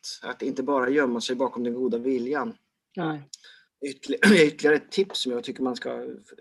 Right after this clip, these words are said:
Speaker 1: reflektera över. Eh, för god vilja är det viktigaste, men det räcker ju inte. Det måste ju funka i praktiken också. Så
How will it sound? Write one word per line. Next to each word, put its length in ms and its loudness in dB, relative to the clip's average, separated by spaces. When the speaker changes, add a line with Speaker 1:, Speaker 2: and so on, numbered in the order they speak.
Speaker 1:
reflektera 680 -4
över. 340 -14
Eh, 420 -16
för 60 -12
god 260 -2
vilja 340 4
är 340 6
det 60 2
viktigaste, 680 -4
men 440 -2
det 160 -2
räcker 320 -4
ju 60 2
inte. 300 -8
Det 60 -6
måste 260 -6
ju 40 -12
funka 280 -6
i 40 -8
praktiken 480 -14
också. 320 -14
Så 220 -14